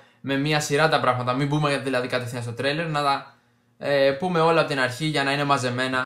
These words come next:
όλα τα πράγματα που έχουμε μάθει με μία σειρά. Οπότε μην ξεχάσετε επίσης να επισκεφτείτε και τις σελίδες, ε, rings of pain dot G R, Rings of Pain στο Facebook, τη δικιά μου σελίδα στο Facebook, αλλά και τον προσωπικό μου λογαριασμό στο Twitter, που θα είναι όλα τα links από κάτω στο description αυτού εδώ του βίντεο.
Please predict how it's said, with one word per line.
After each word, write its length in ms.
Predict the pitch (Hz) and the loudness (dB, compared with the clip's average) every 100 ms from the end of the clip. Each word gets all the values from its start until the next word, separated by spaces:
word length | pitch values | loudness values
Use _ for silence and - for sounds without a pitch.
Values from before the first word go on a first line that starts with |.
| _ | _
όλα 240 | - 175 170 | 0 2 4
τα 120 | 156 | 4
πράγματα 460 | 156 156 151 151 | 2 2 0 0
που 80 | 147 | 0
έχουμε 220 | 139 139 | -4 -4
μάθει 420 | 127 127 123 131 123 | 0 0 0 -6 -4
με 140 | 131 | -4
μία 220 | 131 117 | -2 -4
σειρά. 520 | 113 135 170 202 - - _ _ | -4 0 2 2 -2 -16 _ _
Οπότε 640 | - 160 202 214 214 208 - | -4 2 2 4 4 2 0
μην 100 | 180 | -4
ξεχάσετε 360 | 180 175 185 175 | -6 -6 -6 -6
επίσης 260 | 156 180 | -8 -8
να 100 | 190 | -4
επισκεφτείτε 440 | 180 - 139 156 175 | -6 -6 -10 -8 -8
και 120 | 170 | -8
τις 100 | 160 | -6
σελίδες, 640 | 143 135 143 156 156 - | -4 -2 -2 0 0 0
ε, 160 | 139 131 | -2 0
rings 260 | 135 - 151 | -2 -4 -4
of 40 | |
pain 40 | |
dot 240 | 143 139 127 | -4 -4 -2
G 40 | |
R, 140 | 135 139 | 0 0
Rings 120 | 127 | -4
of 40 | 135 | -12
Pain 60 | |
στο 100 | 127 - | -12 -6
Facebook, 260 | 143 143 139 | -4 -4 -6
τη 60 | 135 | -4
δικιά 160 | 127 | -2
μου 80 | 143 | -2
σελίδα 180 | 135 120 | -4 -10
στο 100 | 117 | -8
Facebook, 320 | 135 120 120 | -6 -6 -6
αλλά 220 | - 139 127 | -2 -2 -2
και 140 | 139 | -4
τον 80 | 135 | -6
προσωπικό 340 | 127 123 131 | -8 -10 -8
μου 100 | 131 | -6
λογαριασμό 360 | 123 120 117 123 | -2 -2 -2 -6
στο 160 | 120 | -6
Twitter, 180 | 131 123 | -4 -4
που 60 | 120 | -4
θα 100 | 139 | -6
είναι 120 | 131 | -2
όλα 200 | 147 160 | 0 2
τα 140 | 135 | 0
links 200 | 131 117 - - - | -2 -6 -12 -20 -4
από 260 | 147 151 135 | 0 2 2
κάτω 240 | 156 143 | 2 0
στο 100 | 147 | -4
description 580 | 131 120 165 160 131 104 - - - | -6 -6 -4 -4 -4 -8 -10 -20 -4
αυτού 220 | 160 165 | -2 0
εδώ 140 | 139 120 | 2 2
του 100 | 117 | 0
βίντεο. 380 | 165 190 202 | -2 2 0